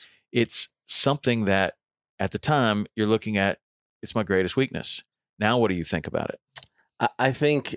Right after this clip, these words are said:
Speaker 2: it, um, <laughs> it was, uh, uh, I look back at that time, and there's a couple takeaways. I think I, I look back, at least at this stage of my life, right? And one of them is I think it kept me somewhat grounded.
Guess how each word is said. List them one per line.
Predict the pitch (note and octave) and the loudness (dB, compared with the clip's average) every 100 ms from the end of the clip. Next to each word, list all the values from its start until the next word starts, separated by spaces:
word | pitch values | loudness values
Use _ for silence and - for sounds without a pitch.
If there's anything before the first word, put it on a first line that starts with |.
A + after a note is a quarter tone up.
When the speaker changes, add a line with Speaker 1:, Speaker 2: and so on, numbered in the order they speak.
| - | -2
Speaker 2:
it, | A#2+ A#2+ - _ - | 2 2 -2 _ 0
um, | A2+ G#2+ G#2 G2 G2 - - | 2 4 2 0 -4 -8 -12
<laughs> | - D#3+ | -4 0
it | C3+ B2 | 2 0
was, | A2+ A2+ G#2 - - | 2 2 4 2 2
uh, | |
uh, | A#2 - A2 - - _ _ _ _ | 2 4 2 0 -6 _ _ _ _
I | B2+ | 0
look | C#3+ - | 0 2
back | B2 A2 | 2 2
at | |
that | G2 F#2+ | 0 0
time, | G2 F2+ F2 - | 0 2 -2 0
and | G2 F#2+ F2+ G2+ | 0 2 0 0
there's | A2+ F#2+ | 0 0
a | |
couple | G#2+ G2 | -4 -6
takeaways. | - G2 F2+ F2 F#2 | -2 -2 0 -2 0
I | F#2 | -2
think | F2+ | -2
I, | F2 F2 F2+ | -2 0 0
I | |
look | F#2 F#2+ F#2 | 0 -2 0
back, | F2+ F2 | 0 2
at | |
least | A2 G#2 | 0 0
at | G2+ | 2
this | G#2 | 2
stage | - F2 F2+ | 2 0 -2
of | |
my | D#2+ | -8
life, | C#2+ D#2+ | -6 -4
right? | E2+ G2 - - - - _ | 0 0 -2 -14 -20 -20 _
And | G#2+ A#2+ | -2 0
one | C#3+ | 2
of | B2 G2 | 2 2
them | G2 F#2 | 0 0
is | F#2 | 2
I | G2+ | 0
think | - C3+ | 0 -6
it | B2 | -8
kept | - C3 - | -2 -2 -2
me | G2+ | -4
somewhat | - G#2 E2+ - | -2 -2 -2 -4
grounded. | - D#2+ E2 F#2 G#2+ - | -2 -2 0 0 0 -2